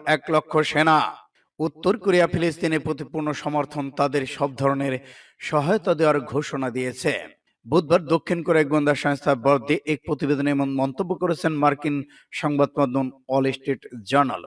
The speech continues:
প্রতিবেদনে বলা হয়েছে, উত্তর কোরিয়ার নেতা কিম জং উন কর্মকর্তাদের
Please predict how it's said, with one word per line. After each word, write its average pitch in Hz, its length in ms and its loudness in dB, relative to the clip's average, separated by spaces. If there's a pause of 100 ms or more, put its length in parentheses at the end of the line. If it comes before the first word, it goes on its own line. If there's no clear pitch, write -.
প্রতিবেদনে 165 460 -2
বলা 151 180 2
হয়েছে, 139 300 2
উত্তর 147 200 -4
কোরিয়ার 139 260 0
নেতা 135 260 -2
কিম 131 260 -2
জং 127 220 2 (140)
উন 139 220 -2 (380)
কর্মকর্তাদের 180 840 2